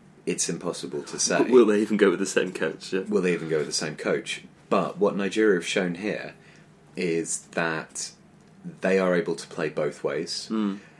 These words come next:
Speaker 1: Whether they have enough flexibility in a starting lineup to say, you know, if, if they played today's starting lineup and then Argentina came out with a four at the back, could they adapt?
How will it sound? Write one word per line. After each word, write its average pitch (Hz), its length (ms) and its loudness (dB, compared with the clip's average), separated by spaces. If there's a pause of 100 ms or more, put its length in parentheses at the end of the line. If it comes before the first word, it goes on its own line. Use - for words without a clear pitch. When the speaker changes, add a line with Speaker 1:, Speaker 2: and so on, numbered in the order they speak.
(960)
Speaker 1:
Whether 92 720 2 (460)
they 82 380 0
have 85 440 -8
enough 87 320 -4
flexibility 85 840 -4
in 80 80 -4
a 78 40 -8
starting 85 460 -4
lineup 80 480 -6
to - 180 -6
say, 78 460 -2
you 180 100 -4
know, 71 100 -4
if, - 220 -8
if 175 140 -10
they 98 120 4
played 113 500 0 (600)
today's 95 600 2
starting - 460 0
lineup 76 440 -4 (800)
and 78 400 -2 (120)
then 80 400 -2
Argentina 80 580 -4
came 82 280 -8
out 76 200 -8
with 76 420 -2
a - 80 -8
four 87 280 2
at - 100 -6
the - 60 -10
back, - 480 -8 (480)
could - 180 -2
they 78 160 2
adapt? 78 680 -4